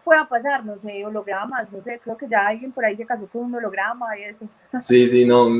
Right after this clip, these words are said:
Speaker 2: yo creo que fue un tipo que se casó con una muñeca y, pues, oficialmente tuvo su matrimonio, pues, bastante
Speaker 1: Eso, ima-, imagínate también, pues, no sé, creo que no está mal,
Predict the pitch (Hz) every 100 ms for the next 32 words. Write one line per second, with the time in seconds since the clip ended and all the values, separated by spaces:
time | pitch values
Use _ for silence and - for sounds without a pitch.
0 | 120 117 117 110 123 143 147 151 160 147
1 | 127 110 113 135 147 147 139 113 113 113
2 | 117 98 90 98 95 98 95 92 92 110
3 | 113 117 107 107 113 98 85 90 92 104
4 | 110 _ - 180 - 220 214 202 196 220
5 | 214 196 208 - 233 226 226 220 220 277
6 | 220 214 202 208 294 262 247 240 262 262
7 | 277 277 370 330 - - - _ _ _
8 | _ _ 240 277 285 349 370 370 277 208